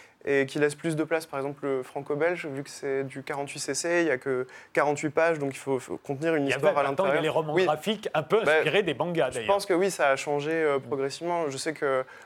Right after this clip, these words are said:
Speaker 1: le, même le terme roman graphique a été, euh, in-, introduit par... Euh, euh, quand, euh, Art Spiegelman, avec Maus, il a, il a eu le prix, euh, Pulitzer, je crois, ou je, je
Speaker 2: Ouais.
Speaker 1: sais plus. Il a eu un prix, et du coup,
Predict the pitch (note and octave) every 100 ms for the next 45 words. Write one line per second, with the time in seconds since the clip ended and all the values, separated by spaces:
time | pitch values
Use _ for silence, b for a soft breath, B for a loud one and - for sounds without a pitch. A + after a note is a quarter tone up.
0 | - C#3 C3+ E3 C#3+ D3+ C#3+ D3 D3 C#3+
1 | D3+ - C#3+ C3+ C#3+ C3+ B2+ B2+ B2+ B2+
2 | B2+ - - C3 B2+ - C3+ - C#3 D#3
3 | D3+ C#3 C3+ C3 B2+ B2+ B2+ B2+ B B
4 | B - C3 C#3 C3+ C3 B2+ B2 - -
5 | - D3 D3 D#3 E3 C#3+ B2+ C#3+ C3+ D#3+
6 | - D3 C3 B2+ B2+ B2+ B2+ C3 - C3
7 | C3 C#3 B2+ - D3+ C#3+ C#3 D3+ D3 D3
8 | F3+ - - D3+ D3+ C#3+ C#3+ D3 C#3+ B2
9 | C#3 D#2+ C#3+ D3 C#3+ C#3+ C#3 - F3+ D#3
10 | C3+ D3+